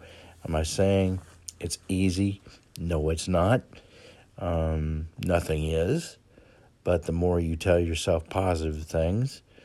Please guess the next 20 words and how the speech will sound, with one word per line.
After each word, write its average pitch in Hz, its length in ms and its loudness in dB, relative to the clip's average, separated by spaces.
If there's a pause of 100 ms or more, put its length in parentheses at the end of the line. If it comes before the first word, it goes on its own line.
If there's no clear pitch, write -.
(800)
uh, 78 500 -6
the 82 100 -8
more 82 460 0 (100)
they're 82 180 -2
apt 82 200 0
to - 100 -4
happen. 80 460 -4
However, 82 720 2 (580)
you 78 160 -4
do 90 160 -2
not 104 380 2
want 87 240 -2
to - 60 -12
be 87 180 -2
in 76 260 -4 (140)
t-, 87 100 -4 (140)
attached 98 540 4
to 95 120 4
an 87 100 2
outcome 76 680 0